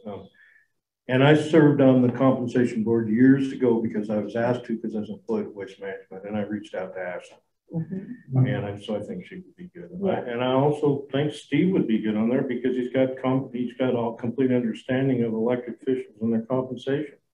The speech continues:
Speaker 1: And I, and, and, uh, I don't know Denny, but everything I hear, and he's very qualified.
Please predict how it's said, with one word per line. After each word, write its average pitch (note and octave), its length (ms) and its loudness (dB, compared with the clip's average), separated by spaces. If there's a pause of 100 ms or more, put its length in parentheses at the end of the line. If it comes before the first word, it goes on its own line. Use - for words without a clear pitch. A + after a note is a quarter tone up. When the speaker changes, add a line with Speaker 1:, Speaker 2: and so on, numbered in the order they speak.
(460)
Speaker 1:
And G#2 160 -8
I, G#2 80 -6
and, G#2+ 720 -8
and, G#2+ 340 -4
uh, G#2+ 160 -4 (140)
I A2+ 40 -8
don't C3 420 -2
know C#3 240 0
Denny, D3+ 400 2 (480)
but A2 180 -2
everything A#2 540 -2
I A#2 100 -2
hear, B2+ 460 0
and G#2 220 -8
he's - 100 -20 (200)
very A#2+ 280 0
qualified. B2+ 560 0